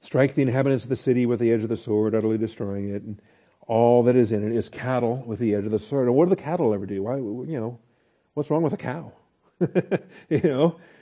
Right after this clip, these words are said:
they might have long, glorious careers in front of them and doing Chick-fil-A commercials or something. That, the cow didn't do anything wrong.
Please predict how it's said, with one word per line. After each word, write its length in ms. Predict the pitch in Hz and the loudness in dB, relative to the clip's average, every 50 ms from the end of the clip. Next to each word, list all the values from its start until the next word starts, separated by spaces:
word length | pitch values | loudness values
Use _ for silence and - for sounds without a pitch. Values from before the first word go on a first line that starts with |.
| _ _ _ _ _ | _ _ _ _ _
they 120 | 131 139 | -2 0
might 180 | 160 165 156 143 | 0 0 2 2
have 180 | 156 160 147 131 | 4 4 4 4
long, 440 | 143 147 139 151 165 131 - 113 | 4 4 4 2 0 -2 -4 -2
glorious 380 | 113 131 135 143 175 180 170 - | 2 6 6 8 8 8 6 4
careers 340 | - - 165 185 202 180 156 | 4 6 8 8 10 8 8
in 80 | 151 | 4
front 180 | - - 147 143 | 2 2 4 4
of 60 | 139 | 4
them 120 | 139 131 131 | 4 4 4
and 140 | 131 120 | 2 4
doing 160 | 127 151 147 139 | 4 4 4 2
Chick-fil-A 400 | - 190 - - 170 170 185 175 | 0 -2 -2 0 2 2 2 2
commercials 440 | - 156 139 127 110 - 123 101 | 2 0 0 0 0 0 -2 -4
or 80 | 110 113 | -4 -4
something. 360 | - - 107 98 - 110 107 | -4 -4 -6 -6 -4 -4 -2
That, 400 | 123 139 131 135 82 - - - | -2 -2 -2 -4 -8 -12 -12 -12
the 60 | - - | -14 -8
cow 200 | - - 156 139 | -4 0 2 4
didn't 200 | 131 139 131 123 | 6 4 4 4
do 80 | 127 | 4
anything 240 | 127 120 110 131 120 | 2 2 0 0 0
wrong. 320 | 113 110 110 113 139 175 | 0 0 0 0 -2 -4